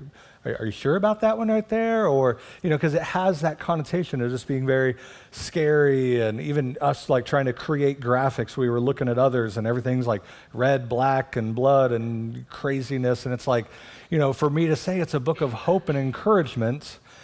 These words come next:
and then have this graphic that looks like you just walked into, like, Friday the thirteenth movie, you know, that's, that doesn't really fit so well. And the same thing as we're walking through the different events, like, some of 'em are pretty heavy.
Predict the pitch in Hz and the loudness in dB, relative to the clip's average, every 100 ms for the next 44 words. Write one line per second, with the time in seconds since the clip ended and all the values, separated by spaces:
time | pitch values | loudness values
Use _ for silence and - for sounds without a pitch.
0 | - - 127 135 165 160 151 123 117 151 | -12 -2 0 0 0 0 0 -4 0 0
1 | 170 151 135 151 131 147 - 139 127 135 | 0 0 -2 -2 -2 -2 0 -2 0 -4
2 | 120 135 143 151 139 127 110 - 143 139 | 0 2 2 0 2 2 2 0 2 2
3 | 139 117 - 147 127 151 123 131 208 139 | 0 0 -2 -4 -2 -4 -4 0 0 0
4 | 90 107 - - - - 151 139 147 147 | -4 -8 -10 -20 -16 -4 -2 0 0 0
5 | - - - 170 175 - - 208 202 190 | -4 -18 -6 -2 0 -2 -2 0 0 0
6 | 190 151 - 196 - - 147 143 123 - | 0 0 -4 -6 -4 0 4 2 0 -14
7 | - 156 170 147 113 123 135 123 160 156 | -10 0 0 0 0 0 0 0 0 0
8 | 147 175 160 131 135 123 135 147 151 170 | 2 2 2 0 0 0 2 0 0 -4
9 | - 156 139 - 160 160 143 147 143 147 | -2 -2 -2 -4 -2 0 0 0 0 0
10 | 123 120 160 220 - 131 127 - 226 254 | 0 0 0 -2 -2 -4 -4 -4 -2 0
11 | 180 - 151 131 165 104 | 0 0 -2 0 0 -4